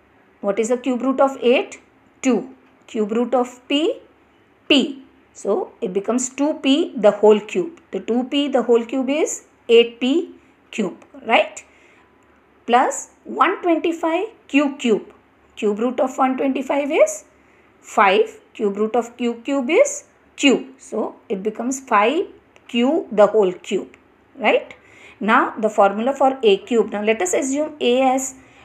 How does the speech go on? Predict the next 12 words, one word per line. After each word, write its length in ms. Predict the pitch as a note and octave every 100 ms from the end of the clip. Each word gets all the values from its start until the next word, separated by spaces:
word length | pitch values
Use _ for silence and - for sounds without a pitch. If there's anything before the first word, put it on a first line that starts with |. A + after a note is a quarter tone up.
| - -
two 180 | A3 G3 -
p 400 | B3 A#3+ B3 - _ _ _ _ _ -
and 460 | A3 G#3 G#3+ C4 F#3+
b 260 | G#3+ G#3+
as 340 | G#3 C#4 - - _
five 400 | - A3 - -
q. 240 | - - _ _ _ _ _ _ _ _ -
So 160 | - -
according 380 | A#3 - G3+ G#3+ B3
to 60 |
the 120 | A#3
formula, 640 | A#3 C4 B3 C4 C#4+ E4+